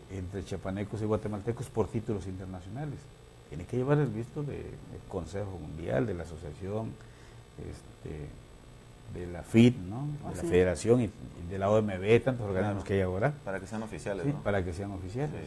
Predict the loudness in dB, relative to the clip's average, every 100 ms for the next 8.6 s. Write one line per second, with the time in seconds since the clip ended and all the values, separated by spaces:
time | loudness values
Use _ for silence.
0 | -10 -12 -8 -6 -6 -8 -12 -18 -20 -18
1 | 10 12 12 12 8 -12 -12 8 12 12
2 | 12 10 8 12 10 12 12 12 12 12
3 | 10 4 0 -8 -18 -20 -20 -20 -20 -18
4 | 0 2 4 6 8 10 10 8 6 4
5 | 0 2 2 2 2 2 2 0 0 0
6 | -2 -2 -2 -4 -4 -4 -2 0 -2 -4
7 | -12 -18 -18 -18 -20 -20 -20 -16 -8 -6
8 | -4 4 8 8 6